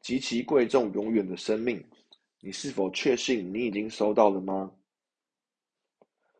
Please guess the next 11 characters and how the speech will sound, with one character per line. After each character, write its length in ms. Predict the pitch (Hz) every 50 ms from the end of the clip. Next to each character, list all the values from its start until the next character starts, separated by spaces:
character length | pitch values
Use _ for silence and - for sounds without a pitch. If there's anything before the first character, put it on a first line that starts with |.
| _ _
你 160 | - 101 101 98
相 260 | - - 147 165 156
信 320 | - - 175 151 117 - _ _ _ _ _ _ _ - _
拯 240 | - 107 92 95 95
救 260 | - 139 131 120 117
是 220 | 117 - 131 123
神 280 | 113 - - 95 92 92
的 120 | 95 95
工 200 | 95 101 101 107
作 200 | 110 117 113 101
吗？ 280 | 95 90 87 87 76